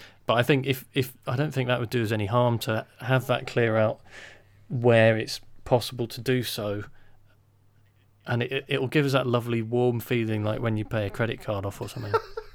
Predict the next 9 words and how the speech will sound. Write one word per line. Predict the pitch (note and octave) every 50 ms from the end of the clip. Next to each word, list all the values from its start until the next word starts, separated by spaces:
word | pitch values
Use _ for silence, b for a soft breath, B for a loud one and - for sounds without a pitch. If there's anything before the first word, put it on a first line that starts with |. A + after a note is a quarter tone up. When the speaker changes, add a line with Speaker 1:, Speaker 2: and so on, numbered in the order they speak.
| - - - -
Speaker 1:
So | - - - A2+ G2+ G2+
I've | G2+ -
heard. | - B2 G#2+ G2 G2+ G2 - B B B B B B B B -
Speaker 2:
Oh, | - A2
that | G#2+ G#2+
Speaker 1:
Um, | G#2+
Speaker 2:
wa- | C3 B2+ B B B B B B B B B B B B - -
Speaker 1:
but | - A#2+
I'm, | B2 C3 B2+ - - - - - - - - - C3